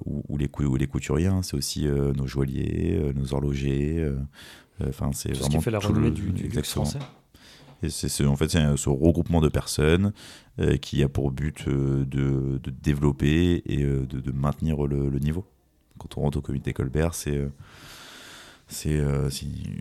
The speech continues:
Speaker 1: à la fois une, une suprématie, mais une récompense du travail fait.
Speaker 2: Ouais, c'est un peu comme les
Speaker 1: Mm.
Speaker 2: mofs.
Speaker 1: Exactement.
Speaker 2: Ouais. Si on veut
Speaker 1: Quelque
Speaker 2: donner,
Speaker 1: part, bien
Speaker 2: euh,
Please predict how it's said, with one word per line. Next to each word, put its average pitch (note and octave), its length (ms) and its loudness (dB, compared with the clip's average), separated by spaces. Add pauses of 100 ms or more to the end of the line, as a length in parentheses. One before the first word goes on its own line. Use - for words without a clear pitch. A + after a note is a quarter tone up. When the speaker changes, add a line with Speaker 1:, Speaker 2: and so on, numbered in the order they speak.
(140)
Speaker 1:
à - 40 -4
la - 80 -2
fois E2 140 -2
une, D#2 220 2
une D2 80 -2
suprématie, D2+ 560 -2
mais G2 80 0
une D#2 60 0
récompense D2+ 540 -2
du D2 100 -4
travail C#2+ 240 0
fait. - 140 -8 (560)
Speaker 2:
Ouais, A#2+ 100 -6
c'est A#2 120 -4
un - 20 -4
peu A2 80 -2
comme A2+ 160 0
les B2 80 6
Speaker 1:
Mm. C#3 40 6
Speaker 2:
mofs. - 300 -2 (180)
Speaker 1:
Exactement. C2+ 500 -2
Speaker 2:
Ouais. D3 60 -10 (260)
Si - 160 -10
on A2 60 -2
veut G#2+ 160 -2
Speaker 1:
Quelque A2+ 100 2
Speaker 2:
donner, A#2 100 4
Speaker 1:
part, A#2+ 100 6
bien - 60 2
Speaker 2:
euh, A2+ 40 4